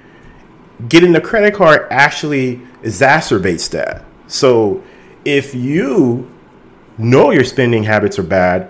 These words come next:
I would not recommend you getting credit cards, 'cause now you're going into credit card debt, and you don't want that. I can tell you, on the average, almost every single year,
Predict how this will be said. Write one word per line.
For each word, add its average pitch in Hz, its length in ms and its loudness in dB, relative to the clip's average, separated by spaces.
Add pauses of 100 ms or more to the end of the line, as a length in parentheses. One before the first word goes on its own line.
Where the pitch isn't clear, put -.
(160)
I 123 120 0
would 165 160 0
not 120 300 0
recommend 113 440 -4
you 104 80 -4
getting 98 220 -2
credit 92 280 -2
cards, - 420 -10 (180)
'cause 117 160 -4
now 156 240 4
you're 139 160 0
going 120 240 -2
into 107 140 -8
credit 90 220 -6
card 87 260 -8 (260)
debt, - 340 -4 (680)
and 165 180 0
you 196 120 0
don't 156 260 0
want 110 220 -2
that. - 240 -8 (1600)
I - 180 4
can 190 140 0
tell 147 280 -4
you, 101 340 -6
on 139 220 0
the 160 200 -2
average, 87 640 -4 (1160)
almost 135 520 -2 (220)
every 170 640 0
single 143 760 -4
year, 95 640 -4